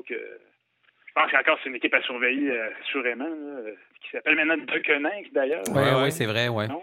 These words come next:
Speaker 1: euh, <laughs> donc, euh, non, non, je pense que c'est encore une équipe, euh, qui va être dominante. Euh, je pense pas, je pense pas que j'ai dit de grands secrets en, en affirmant ça, euh, aujourd'hui.
Speaker 2: Une, une équipe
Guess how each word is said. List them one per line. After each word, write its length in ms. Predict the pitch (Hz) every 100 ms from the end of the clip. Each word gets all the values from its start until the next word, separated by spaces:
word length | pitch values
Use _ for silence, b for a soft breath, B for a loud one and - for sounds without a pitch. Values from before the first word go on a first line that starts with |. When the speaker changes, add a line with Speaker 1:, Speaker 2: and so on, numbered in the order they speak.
| -
Speaker 1:
euh, 340 | 143 127 123 - -
<laughs> 920 | 165 - - - - - - - -
donc, 260 | 120 123 -
euh, 280 | 123 120 123
non, 100 | 180
non, 140 | 175
je 80 | -
pense 160 | 156 -
que 320 | 147 131 131
c'est 60 | -
encore 200 | 147 135
une 100 | 131
équipe, 240 | 123 143
euh, 320 | 127 117 110 107
qui 140 | 117
va 100 | 113
être 80 | 110
dominante. 480 | 120 123 127 131 120
Euh, 480 | 113 104 101 98 98 -
je 60 | -
pense 160 | 107
pas, 80 | -
je 400 | 123 - - - -
pense 140 | 120
pas 100 | 196
que 60 | -
j'ai 300 | 185 - 127
dit 120 | 127
de 180 | 147 127
grands 120 | 139 147
secrets 380 | 131 139 156 147
en, 380 | 127 117 110 107 B B B B B
en 100 | 117
affirmant 440 | 117 - 123 123 120 -
ça, 60 |
euh, 360 | 131 127 110 107
aujourd'hui. 480 | 117 117 107 107 113 _ _ 98
Speaker 2:
Une, 220 | 101 101
une 440 | 120 117 110 113 113
équipe 220 | -